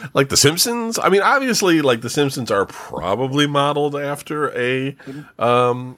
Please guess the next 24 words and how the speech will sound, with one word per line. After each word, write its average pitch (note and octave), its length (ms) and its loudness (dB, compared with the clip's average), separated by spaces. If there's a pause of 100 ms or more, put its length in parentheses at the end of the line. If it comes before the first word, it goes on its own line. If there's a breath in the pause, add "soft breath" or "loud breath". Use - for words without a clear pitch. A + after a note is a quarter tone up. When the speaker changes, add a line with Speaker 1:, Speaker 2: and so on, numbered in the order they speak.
Speaker 1:
a A#2+ 80 2
white A#2 340 2
family, B2+ 540 -2
right? B2 260 4
I A2 40 0
mean, A2 120 0
I A2 80 4
don't G#2+ 140 2
think A2+ 160 -6
anybody G#2+ 260 -2
would F#2+ 200 -6 (140)
really G2+ 240 -2
argue A2+ 440 2
that A2+ 240 0
too A#2+ 160 -6
much, A#2 300 -2
but, G2+ 220 2 (420 loud breath)
I B2+ 60 -2
mean, A#2+ 340 -2 (120)
it's B2 160 -2
also, A#2+ 640 2 (580)
like, F2+ 500 0 (760)
uh, C2 60 -16 (2250)
almost D3+ 600 2